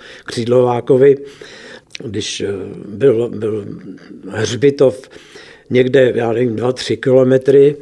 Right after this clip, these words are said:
no tak se prostě ty dva, tři kilometry, že jo, šlo na ten hřbitov. Dneska by to nebylo vůbec možný v tom provozu, jo, ale ješ-, tenkrát ještě, a to vlastně už končilo v tu dobu. A je pravda, se hrály,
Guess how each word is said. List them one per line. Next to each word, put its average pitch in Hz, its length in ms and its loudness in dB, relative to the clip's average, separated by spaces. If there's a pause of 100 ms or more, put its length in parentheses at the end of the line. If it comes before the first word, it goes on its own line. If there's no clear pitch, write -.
(340)
no 127 100 -4
tak 139 200 -4
se 143 140 0
prostě - 380 0
ty 143 140 2
dva, 120 160 -4
tři - 200 -12
kilometry, 139 720 2
že 127 140 2
jo, 135 160 4
šlo 131 360 2
na 131 120 0
ten 127 200 -2
hřbitov. 117 640 -2 (220)
Dneska 113 300 -2
by 135 120 4
to 135 120 4
nebylo 131 300 4
vůbec 131 280 4
možný 135 400 2
v - 100 -14
tom 113 160 -2
provozu, 120 580 -2
jo, 113 280 -2
ale 123 180 -2
ješ-, 127 220 -2
tenkrát 147 480 -2
ještě, - 240 -4
a 131 80 -2
to 135 160 -4
vlastně 135 320 0
už 147 160 -2
končilo 143 500 0
v - 80 -10
tu 131 180 -2
dobu. 117 280 -2 (800)
A - 60 0
je 131 120 6
pravda, 139 640 0 (260)
se - 200 -2
hrály, 139 420 2